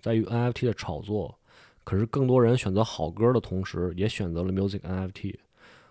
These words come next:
当然，这里面存在幸存者偏差。现在在音乐N F T市场里还活跃的收藏家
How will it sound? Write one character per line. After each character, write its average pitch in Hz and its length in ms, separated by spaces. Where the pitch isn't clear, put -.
当 123 140
然， 120 160
这 131 100
里 107 100
面 92 100
存 98 200
在 107 120
幸 113 220
存 92 160
者 85 140
偏 98 200
差。 95 300
现 135 280
在 131 180
在 113 160
音 117 180
乐 113 80
N 104 60
F 110 120
T - 120
市 - 160
场 95 160
里 92 60
还 90 140
活 92 280
跃 120 120
的 98 60
收 92 160
藏 92 160
家 92 240